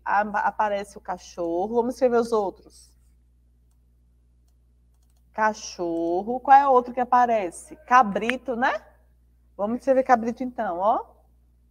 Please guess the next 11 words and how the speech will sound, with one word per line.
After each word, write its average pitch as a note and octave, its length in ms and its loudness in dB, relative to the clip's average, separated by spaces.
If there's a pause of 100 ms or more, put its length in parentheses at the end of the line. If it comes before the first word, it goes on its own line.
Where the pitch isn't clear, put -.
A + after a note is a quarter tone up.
(680)
Cabri. F#3 2000 -2 (760)
Será C#4 400 2
que C#4 100 -2
eu C4+ 40 6
escrevi A3+ 400 0
cabri? A3 500 -4 (760)
Eu G3+ 40 -10
escrevi G#3 320 -8
cabrito. A#3+ 1200 -2 (1040)
Vamos G#3 280 0
ler? B3+ 280 0